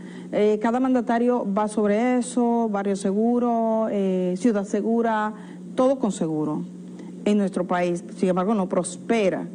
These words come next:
Quisiera revisar con Olivo Rodríguez Huerta las propuestas del presidente, que hasta donde se ve, probablemente sean las más profundas que se han adoptado, eh, en todos los procesos de reforma de la policía, o que se anuncian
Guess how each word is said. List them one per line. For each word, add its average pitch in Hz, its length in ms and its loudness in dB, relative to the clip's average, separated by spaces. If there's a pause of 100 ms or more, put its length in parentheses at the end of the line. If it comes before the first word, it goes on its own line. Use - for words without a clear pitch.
(480)
Quisiera 240 380 2
revisar 247 380 0
con 269 180 0
Olivo 226 280 2
Rodríguez 220 380 0
Huerta 226 440 0
las 214 180 0
propuestas 190 500 0
del 208 140 2
presidente, 214 580 0
que 202 100 0
hasta 196 200 -2
donde 196 260 2
se 285 200 0
ve, 208 240 0 (340)
probablemente 254 580 0
sean 269 200 2
las 269 200 0
más 226 300 0
profundas 269 600 0
que 247 100 0
se - 100 -2
han 214 80 0
adoptado, 233 800 0
eh, 190 360 2
en 196 120 0
todos 247 180 2
los 233 120 0
procesos 208 380 -2
de 220 100 2
reforma 190 360 0
de 208 60 0
la 196 80 0
policía, 180 480 0
o 185 160 0
que 180 120 0
se 170 140 -4
anuncian 151 500 0